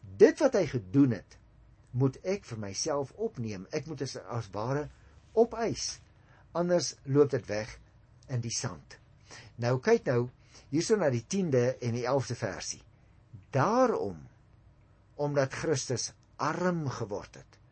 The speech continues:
moet julle," dis in die Korintiërs, "die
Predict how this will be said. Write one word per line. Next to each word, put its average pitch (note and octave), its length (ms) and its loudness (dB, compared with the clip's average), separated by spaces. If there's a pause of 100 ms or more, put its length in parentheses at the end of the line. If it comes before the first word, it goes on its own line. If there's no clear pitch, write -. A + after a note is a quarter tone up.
(520)
moet C3+ 480 -2 (520)
julle," C#3 440 6
dis G#2+ 200 -6
in B2+ 60 -2
die A2+ 100 -6
Korintiërs, G#2+ 680 -4 (340)
"die B2+ 220 -2